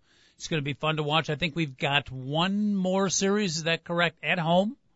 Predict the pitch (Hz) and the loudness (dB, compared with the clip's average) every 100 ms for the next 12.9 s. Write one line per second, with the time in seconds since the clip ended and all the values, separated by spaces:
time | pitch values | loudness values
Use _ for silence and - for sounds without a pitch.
0 | _ _ _ _ _ _ - 156 117 165 | _ _ _ _ _ _ -8 -6 0 2
1 | 185 - - 175 - 175 180 202 190 151 | 2 0 -2 -4 2 4 4 2 0 0
2 | 147 180 - 165 143 139 - 151 180 175 | 0 0 -4 -8 -8 -10 -2 2 4 2
3 | 185 175 147 139 - 226 233 226 196 - | 2 2 2 0 0 4 4 4 0 2
4 | 226 226 226 170 165 123 233 - 160 131 | 4 4 2 0 0 2 2 2 -2 0
5 | 127 - _ _ _ _ _ _ _ 254 | -4 -8 _ _ _ _ _ _ _ 6
6 | 277 - 160 139 143 190 - 180 170 - | 6 6 0 2 4 2 4 4 4 0
7 | 180 185 151 156 - 196 190 190 - 147 | 0 0 0 -4 0 2 2 2 -2 -4
8 | 139 156 139 147 165 202 185 208 - _ | -4 -4 -6 -4 0 2 4 2 0 _
9 | _ _ _ _ _ _ _ - 196 175 | _ _ _ _ _ _ _ -2 0 2
10 | 156 170 240 330 - _ _ _ _ _ | 4 8 8 6 -6 _ _ _ _ _
11 | _ _ _ - 202 202 170 196 160 196 | _ _ _ 2 4 4 4 2 4 4
12 | 190 180 156 135 120 147 110 - | 4 4 2 -2 -2 -4 -4 -12